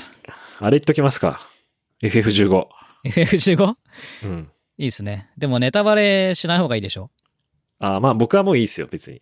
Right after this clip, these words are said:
Speaker 1: あ、でも、
Speaker 2: うん、僕まだ終わってないんで、ええ。
Speaker 1: あ、そうか。
Speaker 2: ええ。うん。あ、でも、P-、ピーエスフォーを買ったっていう話は、直哉さんとはまだしてないん？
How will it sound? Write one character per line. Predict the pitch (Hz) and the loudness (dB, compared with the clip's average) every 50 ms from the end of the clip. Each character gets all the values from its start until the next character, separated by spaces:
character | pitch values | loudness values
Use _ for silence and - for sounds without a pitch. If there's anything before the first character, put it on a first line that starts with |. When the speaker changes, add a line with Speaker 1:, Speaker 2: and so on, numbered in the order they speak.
| _ | _
Speaker 1:
あ、 | - 92 85 | -10 -6 -2
で | 131 120 | -2 -2
も、 | 110 107 | -2 -2
Speaker 2:
う | |
ん、 | 107 | -4
僕 | 135 131 - 180 | -4 -2 0 0
ま | 208 190 | 2 2
だ | 135 | 2
終 | 123 | 2
わ | 131 | 2
っ | 151 | 0
て | - 135 | 0 2
な | 131 123 | 2 2
い | 113 | 0
ん | 104 | 0
で、 | 95 90 90 - - | -4 -6 -10 -8 -8
え | 113 98 92 95 104 - | -8 -8 -8 -10 -10 -10
え。 | - | -10
Speaker 1:
あ、 | 90 - | -8 -8
そ | - 90 | -10 -10
う | |
か。 | - - - - - - - - | -10 -12 -20 -20 -20 -20 -16 -10
Speaker 2:
え | 113 107 98 95 95 95 104 - | -8 -6 -6 -6 -6 -8 -12 -14
え。 | - _ _ _ _ _ _ _ _ _ _ _ _ _ _ _ _ _ _ _ _ _ _ _ _ _ _ _ _ _ _ _ _ _ _ _ _ _ _ _ _ _ - | -20 _ _ _ _ _ _ _ _ _ _ _ _ _ _ _ _ _ _ _ _ _ _ _ _ _ _ _ _ _ _ _ _ _ _ _ _ _ _ _ _ _ -4
う | 143 | -2
ん。 | |
あ、 | 127 131 | 0 2
で | 196 202 | 2 2
も、 | 147 127 | 2 0
P-、 | - - 196 196 | 2 0 0 0
ピ | - - 226 | 2 2 2
ー | 247 | 2
エ | 262 | 2
ス | - - | 2 2
フ | 330 | 2
ォ | 262 | 2
ー | 196 | 2
を | - | 4
買 | - 135 131 | 2 0 0
っ | |
た | - 165 170 | 2 0 0
っ | - | 0
て | _ 143 | _ 0
い | 117 | 0
う | 113 | 2
話 | 110 117 117 - 139 | 2 0 0 0 2
は、 | 113 110 110 110 110 - - | 2 2 2 2 0 0 0
直 | 127 131 143 | 0 2 2
哉 | 131 113 | 2 2
さ | - 104 101 | 0 -2 -4
ん | |
と | - 104 | -4 -4
は | 101 | -4
ま | 104 104 | -4 -4
だ | 95 - | -4 -6
し | - | -8
て | - 107 | -8 -6
な | 98 98 | -6 -6
い | 95 90 | -8 -8
ん？ | 92 98 | -10 -14